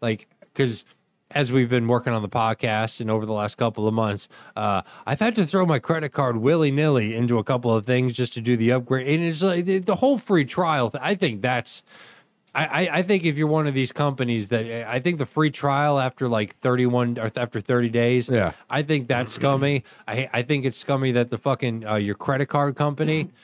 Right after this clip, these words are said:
Speaker 1: uh, will, it, you don't even need the security code on the back anymore,
Speaker 2: Right.
Speaker 1: basically. Most people will just, and, and, and if it's a subscription service,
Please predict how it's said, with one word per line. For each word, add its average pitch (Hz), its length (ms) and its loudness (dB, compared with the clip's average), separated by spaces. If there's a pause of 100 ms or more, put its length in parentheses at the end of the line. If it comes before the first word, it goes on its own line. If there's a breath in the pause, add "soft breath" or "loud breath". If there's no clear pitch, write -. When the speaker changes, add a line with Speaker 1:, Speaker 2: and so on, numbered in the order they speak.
(200 soft breath)
Speaker 1:
uh, 104 540 -2
will, 113 380 0 (100)
it, 117 220 -8
you 120 200 -2
don't 165 260 4
even 147 220 2
need 139 220 0
the 135 80 2
security 127 540 0
code 139 260 2
on 135 120 0
the 139 40 0
back 135 300 -2
anymore, 139 320 0
Speaker 2:
Right. 135 200 2
Speaker 1:
basically. 143 440 0
Most 123 280 0
people 127 320 -2
will 113 120 -2
just, 120 260 -2
and, 120 140 -4
and, 120 180 -6
and 120 180 -2
if 120 140 -4
it's 127 140 -8
a 110 80 -10
subscription 135 580 -2
service, 123 400 2